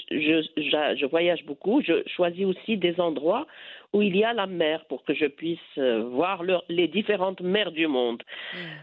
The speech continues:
Speaker 1: Donc, je, je, j'ai vu la Baltique, j'ai vu, il me reste seulement la mer Morte que je n'ai pas
Speaker 2: <laughs>
Speaker 1: encore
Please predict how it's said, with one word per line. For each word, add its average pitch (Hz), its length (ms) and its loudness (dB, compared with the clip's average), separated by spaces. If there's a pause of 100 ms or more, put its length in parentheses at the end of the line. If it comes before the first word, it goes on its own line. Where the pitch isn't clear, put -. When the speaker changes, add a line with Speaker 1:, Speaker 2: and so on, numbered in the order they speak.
(100)
Speaker 1:
Donc, 175 200 0 (120)
je, 185 180 4 (360)
je, 156 640 4
j'ai 175 140 2
vu 165 220 0
la 156 140 2
Baltique, 175 880 -2
j'ai 147 220 2
vu, 156 240 2 (280)
il 208 120 4
me 214 80 2
reste 226 240 -2 (140)
seulement 285 380 2
la 240 140 2
mer 208 240 0
Morte 151 320 -2 (320)
que 175 80 2
je 175 120 2
n'ai 170 160 4
pas 175 200 0
Speaker 2:
<laughs> - 20 0
Speaker 1:
encore 135 260 -2